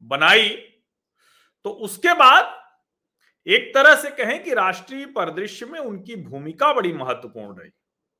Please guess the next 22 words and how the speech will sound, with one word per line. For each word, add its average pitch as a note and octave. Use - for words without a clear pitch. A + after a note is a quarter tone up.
और D3+
सामाजिक F3
न्याय F#3+
के A#3+
नाम F#3+
पर B3
हालांकि F3
उन्होंने G#3
जिस E3+
तरह G3
के F#3+
नारे E3
दिए, E3+
बिहार C3
में C#3
नारा C#3
चला D3+
था, D3+
"भूरा C3
बाल C3
साफ C3
करो", C3